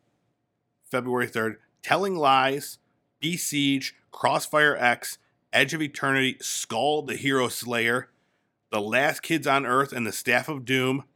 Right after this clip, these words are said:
Those all come out February tenth. And then Ark Ultimate Survivor Edition, Infernax, both come out February fourteenth. And then Total War Warhammer three, uh, February seventeenth. Um, so, yeah, those, th-,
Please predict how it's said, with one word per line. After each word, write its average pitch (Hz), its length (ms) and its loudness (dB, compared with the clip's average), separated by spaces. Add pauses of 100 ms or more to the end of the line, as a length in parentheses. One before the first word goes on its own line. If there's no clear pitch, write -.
(140)
Those 120 180 0
all 120 160 0
come 123 180 -2
out 117 200 0
February 120 320 -2
tenth. 151 400 -2 (440)
And 104 80 -8
then 104 200 -4
Ark 147 360 4
Ultimate 123 380 -4
Survivor 139 540 -2
Edition, 170 560 -4 (560)
Infernax, 160 1040 0 (480)
both 139 160 2
come 139 120 0
out 123 180 4
February 127 300 0
fourteenth. 147 480 -4
And 110 120 -6
then 104 140 -4
Total 147 440 -2
War 117 500 0
Warhammer 127 800 0
three, 107 640 -6 (540)
uh, 95 240 -2
February 104 480 -2
seventeenth. - 920 -6 (680)
Um, 90 260 -8
so, 90 440 -8 (140)
yeah, 101 260 -10 (280)
those, 131 360 -2
th-, 113 200 -8